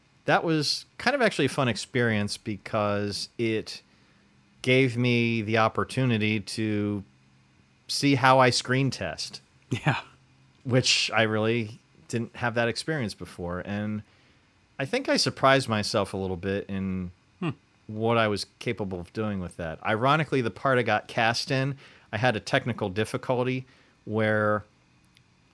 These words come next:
Speaker 1: I was using a, a dual audio recording setup. I was doing the video with my D S L R camera,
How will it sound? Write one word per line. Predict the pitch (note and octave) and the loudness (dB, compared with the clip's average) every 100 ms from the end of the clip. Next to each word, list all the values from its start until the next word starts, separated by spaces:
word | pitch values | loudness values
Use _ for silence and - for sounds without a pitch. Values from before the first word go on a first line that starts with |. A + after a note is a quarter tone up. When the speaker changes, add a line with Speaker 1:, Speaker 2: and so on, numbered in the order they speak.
| - | 0
Speaker 1:
I | B2 | 2
was | C3+ | 4
using | E3 D#3 D3+ | 2 4 4
a, | B2+ B2 | 4 4
a | B2 A#2+ | 2 0
dual | G#2+ C3+ C3 | 2 2 4
audio | A2 A#2+ B2 | 2 2 2
recording | A#2+ - A#2+ A2+ | 0 -2 -4 -4
setup. | - A2+ A2+ A2 | -2 0 2 2
I | G#2+ | 0
was | G#2 | 0
doing | - A#2 A2+ | -2 -2 -2
the | G#2 | -2
video | G#2+ A2 G#2+ | -2 0 0
with | G#2 | -2
my | G#2+ G2+ | -4 -4
D | F2+ G#2+ | -2 -2
S | G2+ - | 0 0
L | G2 | 0
R | G2 G2+ | 0 -2
camera, | - G#2 G2+ G#2 | -4 -4 -2 -4